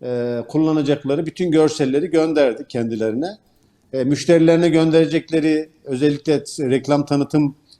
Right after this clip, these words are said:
e, sayfalarını gönderdik. Yurt dışındaki müşterilerine, yurt içindeki müşterilerine gönderdik.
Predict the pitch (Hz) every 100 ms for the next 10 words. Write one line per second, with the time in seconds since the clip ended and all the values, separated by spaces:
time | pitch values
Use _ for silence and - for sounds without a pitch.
0 | _ - 127 123 139 139 139 135 139 135
1 | 123 113 104 101 156 - - 123 117 120
2 | - 123 117 120 117 113 127 113 117 117
3 | 117 117 - 117 110 117 113 - 113 110
4 | 113 143 202 - _ _ - 170 165 143
5 | 135 170 220